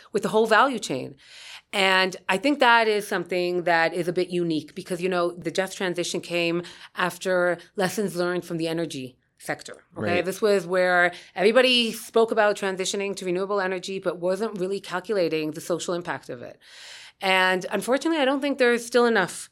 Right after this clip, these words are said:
Speaker 1: corporation of social impact on other i-, innovative technologies. I feel very privileged to work in a company that's really putting that in the core. So really looking and thinking to ourselves,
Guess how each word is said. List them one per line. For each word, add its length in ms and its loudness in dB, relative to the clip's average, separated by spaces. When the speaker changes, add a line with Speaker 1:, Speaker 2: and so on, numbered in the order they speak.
Speaker 1:
corporation 520 -2
of 80 -6
social 320 -2
impact 380 -4
on 400 -2
other 340 0
i-, 180 -12
innovative 420 -2
technologies. 640 -8
I 160 2
feel 220 -4
very 220 0
privileged 460 -8
to 60 -10
work 180 -12
in 60 -4
a 40 -6
company 340 -6
that's 240 -6
really 180 -6
putting 280 -8
that 340 -2
in 140 -2
the 80 0
core. 460 -4
So 160 -4
really 300 0
looking 300 4
and 140 0
thinking 300 0
to 100 -4
ourselves, 560 0